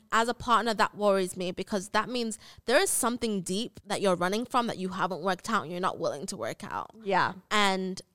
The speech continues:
Speaker 1: that would worry me because I'm like, "Yo, when is this?" Especially the sober person, I'm always on, uh,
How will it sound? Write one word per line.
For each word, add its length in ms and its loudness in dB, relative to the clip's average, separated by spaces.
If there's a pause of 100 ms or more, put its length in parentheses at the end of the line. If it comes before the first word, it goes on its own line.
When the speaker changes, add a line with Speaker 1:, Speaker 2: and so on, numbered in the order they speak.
(200)
Speaker 1:
that 180 4
would 180 0
worry 280 6
me 120 0
because 300 -4
I'm 100 0
like, 220 -4
"Yo, 120 0
when 220 0
is 100 -4
this?" 220 -8
Especially 380 2
the 80 2
sober 280 2
person, 420 -2 (240)
I'm 160 2
always 280 6
on, 160 2 (320)
uh, 60 -2